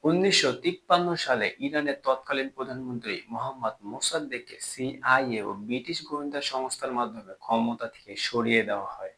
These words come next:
কারণ হিসাবে বিবেচনা করা হয় মোসাদ্দেক ইরানের তেল সম্পদকে জাতীয়করণের উদ্যোগ নিয়েছিল, যা পশ্চিমা দেশগুলোর স্বার্থের বিপরীতে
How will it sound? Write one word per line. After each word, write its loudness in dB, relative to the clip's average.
কারণ 10
হিসাবে 6
বিবেচনা 4
করা 8
হয় 0
মোসাদ্দেক 6
ইরানের 4
তেল 2
সম্পদকে -6
জাতীয়করণের 2
উদ্যোগ -2
নিয়েছিল, -6
যা 8
পশ্চিমা 6
দেশগুলোর 6
স্বার্থের 6
বিপরীতে -4